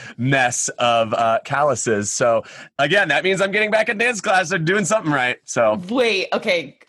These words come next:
Speaker 2: T M I for our listeners, but this is actually
Speaker 1: We're
Speaker 2: so
Speaker 1: really
Speaker 2: funny.
Speaker 1: kicking you off a great <laughs> episode.
Speaker 2: Yeah,
Speaker 1: <laughs>
Speaker 2: yeah.
Speaker 1: Some
Speaker 2: And
Speaker 1: good
Speaker 2: I think,
Speaker 1: topics here. <laughs>
Speaker 2: I think it'll go on for, like, our intro, but
Speaker 1: Yeah.
Speaker 2: okay, so a couple weeks ago,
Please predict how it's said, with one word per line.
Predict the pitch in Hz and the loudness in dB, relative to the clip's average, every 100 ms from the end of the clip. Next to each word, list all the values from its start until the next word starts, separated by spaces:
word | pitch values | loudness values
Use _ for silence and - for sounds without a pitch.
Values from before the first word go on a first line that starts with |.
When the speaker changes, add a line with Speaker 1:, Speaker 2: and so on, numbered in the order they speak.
| - | -14
Speaker 2:
T | - 208 | -6 -2
M | 214 | 0
I | 208 175 180 | 0 0 -2
for | 190 | -2
our | 180 160 | -2 -2
listeners, | 156 151 165 170 170 | -6 -8 -4 -4 -4
but | 170 | -12
this | 151 156 | -16 -16
is | 175 | -10
actually | 165 170 120 120 | -8 -8 -6 0
Speaker 1:
We're | 143 | 2
Speaker 2:
so | 147 | 4
Speaker 1:
really | 165 185 | 2 0
Speaker 2:
funny. | 143 | 0
Speaker 1:
kicking | 151 151 151 | -2 0 2
you | 139 123 | 4 4
off | 120 120 - | 2 0 -6
a | - 113 | -4 -4
great | 104 113 123 127 - | -4 -4 -4 -4 -2
<laughs> | - | 0
episode. | 147 156 180 165 202 - | 0 0 0 2 2 2
Speaker 2:
Yeah, | 262 226 220 | 2 4 2
Speaker 1:
<laughs> | 220 508 | 4 4
Speaker 2:
yeah. | 240 453 285 | 4 4 2
Speaker 1:
Some | 202 | 0
Speaker 2:
And | 165 | 0
Speaker 1:
good | - | 0
Speaker 2:
I | 330 | 2
think, | 240 | 2
Speaker 1:
topics | 147 127 123 143 | 2 0 -2 -2
here. | 117 117 - | -2 -2 -2
<laughs> | - | -2
Speaker 2:
I | 156 240 214 | 0 2 0
think | 285 | -2
it'll | 311 415 - | 0 0 0
go | 247 | 0
on | 202 202 214 | 2 0 -2
for, | 214 214 | -4 0
like, | 196 190 - | 0 0 0
our | 180 175 | 0 0
intro, | 160 165 214 196 202 | -4 -8 -4 0 0
but | 196 180 165 | 2 2 4
Speaker 1:
Yeah. | 180 | 2
Speaker 2:
okay, | 202 208 | 0 -6
so | 196 214 | -6 -6
a | |
couple | 190 226 285 247 | -4 -4 -4 -4
weeks | 220 - | -6 -10
ago, | 220 175 165 156 160 | -8 0 2 2 0